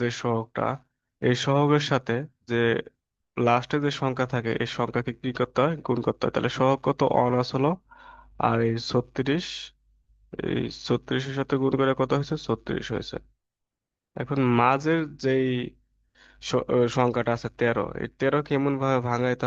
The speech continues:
হবে যাতে যোগ বিয়োগ করে এই তেরো থাকে এবং গুণ করে কত হয়? ছত্রিশ হয়। দেখো কি করি, এই তেরো কে যদি আমি যদি এইভাবে লিখি, আহ, তে-, থার্ড, তেরো এক্স আছে, এই তেরো এক্স এ যদি আমরা যদি এইভাবে লিখি যে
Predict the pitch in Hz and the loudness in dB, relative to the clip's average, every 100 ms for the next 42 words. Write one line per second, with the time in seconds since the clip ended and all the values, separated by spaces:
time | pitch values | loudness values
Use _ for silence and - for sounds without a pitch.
0 | 123 113 113 151 _ _ _ _ - 117 | -2 -2 -4 -6 _ _ _ _ -2 0
1 | 117 - - 107 - _ _ _ _ _ | 0 -2 -2 -2 -6 _ _ _ _ _
2 | _ _ _ - 120 120 139 151 151 151 | _ _ _ -8 -4 6 6 6 4 2
3 | 151 151 135 123 151 - - 131 127 135 | 4 4 2 2 0 -4 -2 2 2 2
4 | 131 123 123 120 123 117 123 123 123 120 | -2 -2 -2 -2 -4 -2 -2 2 2 2
5 | 120 120 127 123 135 156 - 113 - 107 | 2 0 0 0 -2 -2 -2 -2 -2 -6
6 | - 110 123 147 170 - _ _ _ - | -4 -2 -2 -2 -6 -10 _ _ _ -18
7 | - 127 123 139 - 123 - 131 139 143 | -2 0 2 -2 -4 -4 0 2 2 2
8 | 131 135 131 131 127 127 127 127 120 117 | 2 2 4 4 2 2 2 2 2 0
9 | 117 113 113 151 _ _ _ _ _ _ | 0 -2 -4 -6 _ _ _ _ _ _
10 | _ - 113 117 117 117 117 - 131 123 | _ -4 0 2 2 2 0 -2 -2 -2
11 | - _ - 117 117 - - _ _ - | -4 _ -4 0 0 -2 -20 _ _ 4
12 | 135 139 139 131 131 139 127 127 120 - | 6 8 8 6 2 0 0 0 -2 0
13 | 131 131 127 127 127 123 123 127 123 120 | 2 4 2 0 -4 -4 0 2 2 2
14 | 120 120 117 117 117 117 113 113 113 | 0 -2 0 0 0 -2 -4 -2 0